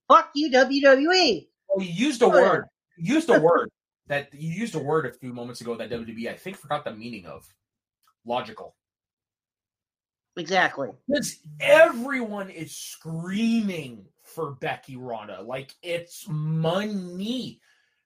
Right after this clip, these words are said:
Speaker 2: Nothing against Charlotte Flair. She is
Speaker 1: Right.
Speaker 2: great, but she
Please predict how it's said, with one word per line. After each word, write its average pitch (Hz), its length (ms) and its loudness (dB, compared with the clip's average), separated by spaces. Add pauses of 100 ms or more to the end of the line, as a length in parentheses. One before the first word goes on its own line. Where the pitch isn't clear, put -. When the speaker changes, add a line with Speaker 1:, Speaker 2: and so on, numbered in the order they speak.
(160)
Speaker 2:
Nothing 131 560 -6
against 151 300 -6
Charlotte 143 340 -4
Flair. 131 340 -10
She - 440 -14
is 156 280 -6
Speaker 1:
Right. 147 200 -2
Speaker 2:
great, 160 400 -8
but 180 180 -2
she 170 460 -8